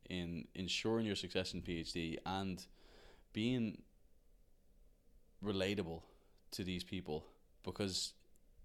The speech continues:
if you go too far the other way and you lose that personal touch and you lose that story, all of that stuff that makes you so great,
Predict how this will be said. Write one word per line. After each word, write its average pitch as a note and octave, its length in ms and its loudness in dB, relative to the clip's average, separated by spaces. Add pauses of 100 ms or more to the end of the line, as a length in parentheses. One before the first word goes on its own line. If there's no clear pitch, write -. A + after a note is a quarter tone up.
(180)
if A2 200 0
you A#2 80 4
go A2 180 6
too A2 200 0
far G2+ 220 6
the F2 120 2
other G2+ 140 4
way E2 280 2 (960)
and F#2+ 100 0
you F#2+ 80 2
lose G2+ 280 4
that G2+ 160 6
personal F#2 300 -2
touch E2+ 260 -4
and F2+ 80 -2
you F2+ 120 0
lose F#2+ 100 0
that F2+ 140 2
story, F2+ 480 2
all G2+ 140 4
of G#2 60 6
that G2+ 160 6
stuff - 180 -2
that F#2 120 4
makes F#2 220 0
you F#2+ 60 -4
so F2 200 0
great, F2+ 360 -2